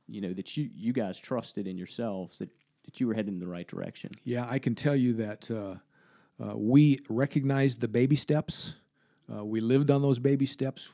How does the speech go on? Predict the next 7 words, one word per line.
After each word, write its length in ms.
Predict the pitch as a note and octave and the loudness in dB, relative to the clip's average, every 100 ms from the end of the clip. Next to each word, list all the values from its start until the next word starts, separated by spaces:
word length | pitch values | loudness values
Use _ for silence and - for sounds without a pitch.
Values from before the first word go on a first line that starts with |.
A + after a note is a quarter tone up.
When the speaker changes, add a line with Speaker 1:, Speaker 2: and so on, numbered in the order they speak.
| - | -12
Speaker 2:
We, 380 | A2 G#2+ G2+ G#2 _ _ | -8 -6 -8 -12 _ _
we 240 | A2 G2 F#2+ | -12 -10 -10
piggybacked 640 | - C#3 C#3 C3 C3+ C3 | -2 0 2 0 -2 -4
off 120 | B2 | -2
those 160 | C3 A#2 | -2 -2
baby 260 | C3 B2+ B2 | 0 0 0
steps. 540 | - B2+ B2+ - | -2 -6 -6 -10